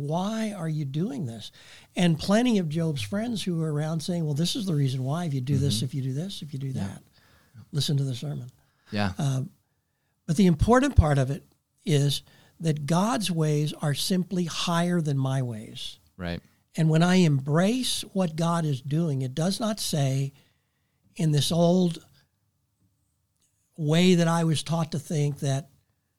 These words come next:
Speaker 1: you know, um, that when something happens, well, it just must be God's will. No,
Speaker 2: Hmm.
Speaker 1: no. See, Romans eight twenty-eight says that God causes all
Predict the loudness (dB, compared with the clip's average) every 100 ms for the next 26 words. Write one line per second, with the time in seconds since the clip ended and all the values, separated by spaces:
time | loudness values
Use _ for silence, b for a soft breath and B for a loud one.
0 | _ _ _ _ _ -6 0 2 0 -4
1 | -16 _ -4 -2 -4 -8 -12 _ _ _
2 | _ _ -6 -2 -2 -4 _ -6 -4 0
3 | 0 2 0 2 0 -2 -2 -2 -2 -2
4 | -4 -2 -2 -2 -4 -2 0 0 -2 -2
5 | -4 -4 -2 0 0 -4 -10 -16 _ -6
6 | -2 -2 -6 -16 B B B -6 2 4
7 | 6 6 2 0 0 0 0 2 2 0
8 | -4 -2 0 0 -2 -2 0 4 4 2
9 | -2 b b b b _ _ _ -4 4
10 | 6 6 2 -4 -6 -6 -6 -8 -16 -20
11 | _ _ _ _ -2 2 2 0 -6